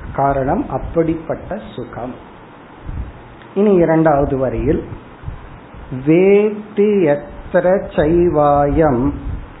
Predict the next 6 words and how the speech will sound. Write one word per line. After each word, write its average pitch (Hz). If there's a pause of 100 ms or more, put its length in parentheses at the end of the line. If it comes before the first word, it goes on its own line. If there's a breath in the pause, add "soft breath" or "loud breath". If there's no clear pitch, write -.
(120)
ஸ்திதச்சலதி 180 (100)
தத்துவதக." 127 (1200)
இதுவும் 262
ஒரு 196
கோணத்துல 170
வந்து 127